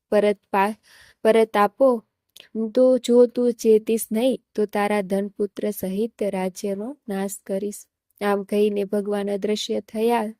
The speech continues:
થતાં જ સવાર રાજા ચંદ્રકેતુએ મંત્રીને આદેશ આપ્યો કે જેલમાં પૂરેલા પેલા બંને વણિક મહાજનોને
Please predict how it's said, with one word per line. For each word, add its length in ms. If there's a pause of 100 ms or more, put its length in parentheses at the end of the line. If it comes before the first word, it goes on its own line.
(840)
થતાં 420
જ 220
સવાર 460
રાજા 360
ચંદ્રકેતુએ 840
મંત્રીને 560
આદેશ 420
આપ્યો 340
કે 160
જેલમાં 480
પૂરેલા 480
પેલા 360
બંને 400
વણિક 420
મહાજનોને 800